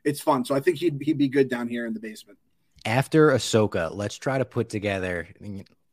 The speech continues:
Speaker 2: not you and me necessarily, but me and Clemmer, maybe we'll put together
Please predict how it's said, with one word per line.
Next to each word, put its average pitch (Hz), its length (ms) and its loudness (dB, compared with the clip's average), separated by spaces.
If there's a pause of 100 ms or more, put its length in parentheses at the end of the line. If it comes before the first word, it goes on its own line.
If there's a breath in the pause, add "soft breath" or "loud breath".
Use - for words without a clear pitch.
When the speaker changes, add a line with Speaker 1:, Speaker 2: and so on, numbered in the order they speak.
(180)
Speaker 2:
not 107 260 -4
you 95 280 -6
and 82 120 -8
me 98 160 -6
necessarily, 85 640 -8
but 82 180 -12
me 110 140 -4
and 120 100 -4
Clemmer, 90 380 -8
maybe 82 240 -10
we'll 82 180 -12
put - 220 -6
together 90 500 -4